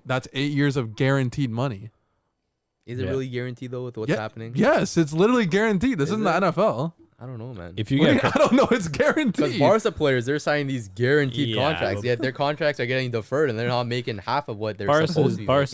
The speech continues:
Speaker 2: making.
Speaker 3: are different, though. That's
Speaker 2: You don't know what's going on behind the books, bro.
Speaker 3: Uh, I don't know.
Speaker 1: It's guaranteed.
Speaker 2: You don't know that.
Speaker 1: <laughs> Yes, I do.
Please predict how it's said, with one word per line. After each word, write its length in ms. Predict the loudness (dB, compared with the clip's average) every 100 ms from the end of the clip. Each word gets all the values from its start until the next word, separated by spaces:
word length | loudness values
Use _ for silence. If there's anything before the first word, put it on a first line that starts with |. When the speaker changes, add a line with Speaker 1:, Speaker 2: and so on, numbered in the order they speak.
| -2
Speaker 2:
making. 20 |
Speaker 3:
are 100 | -2
different, 400 | -4 -10 -12 -12
though. 180 | -10 -8
That's 420 | -10 -12 -20 -20 _ _ _ _ _ _
Speaker 2:
You 100 | -8
don't 80 | -6
know 80 | -4
what's 160 | -6
going 240 | -6 -8 -8
on 220 | -10 -10
behind 260 | -12 -12 -12
the 60 |
books, 240 | -12 -14 -12
bro. 120 | -12
Speaker 3:
Uh, 80 | -12
I 40 | -16
don't 180 | -16
know. 120 | -18 -20 _ _ _ _ -12
Speaker 1:
It's 180 | -12 -8
guaranteed. 560 | -6 -6 -8 -12 -18 -20 _
Speaker 2:
You 80 | -14
don't 80 | -12
know 100 | -10
that. 240 | -10 -14 -20 _ -14 -6 0
Speaker 1:
<laughs> 120 | 2
Yes, 500 | 2 2 0 0 0 0
I 60 |
do. 480 | 0 0 0 0 -2